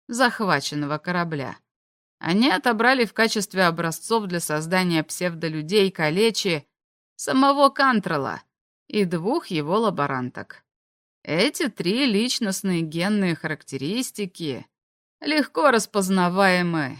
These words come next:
у каждого из тысячи ста семидесяти шести членов группы, засланных в Федерацию девяносто дней спустя. Они проявляются у агентов Калечи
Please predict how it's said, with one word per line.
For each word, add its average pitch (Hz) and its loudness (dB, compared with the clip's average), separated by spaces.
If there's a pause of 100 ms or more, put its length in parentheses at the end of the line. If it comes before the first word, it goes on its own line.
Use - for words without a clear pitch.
(160)
у - -4
каждого 175 6
из 165 -6
тысячи 220 -4
ста 202 -2
семидесяти 175 -4
шести 180 -6
членов 170 -2
группы, 151 -10 (460)
засланных 170 0
в - -20
Федерацию 175 -2
девяносто 262 -2
дней 170 0
спустя. - -10 (840)
Они 151 -2
проявляются 226 2
у 160 0
агентов 151 -4
Калечи 156 -2